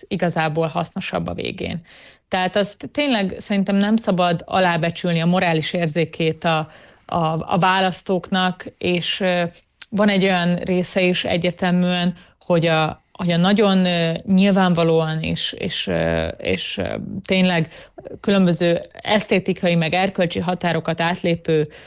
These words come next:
ö, tartalmak adott esetben mobilizálóak lehetnek az ellenzék, ö, javára is. Ez tényleg s-,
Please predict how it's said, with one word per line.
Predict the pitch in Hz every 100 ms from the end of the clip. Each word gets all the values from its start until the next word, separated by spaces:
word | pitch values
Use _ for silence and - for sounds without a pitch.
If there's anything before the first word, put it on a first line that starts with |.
| -
ö, | 185 156 175
tartalmak | - 180 220 - 247 233 226 - _
adott | - 285 196
esetben | 208 - 226 208 233
mobilizálóak | 240 202 175 165 185 175 175 180 175 -
lehetnek | - 190 185 190 196
az | 220
ellenzék, | 208 196 170 165 160 156 -
ö, | 170 160 156 160 -
javára | 185 175 160 165 160
is. | 175 202 208
Ez | -
tényleg | 208 185 170 160 - - -
s-, | -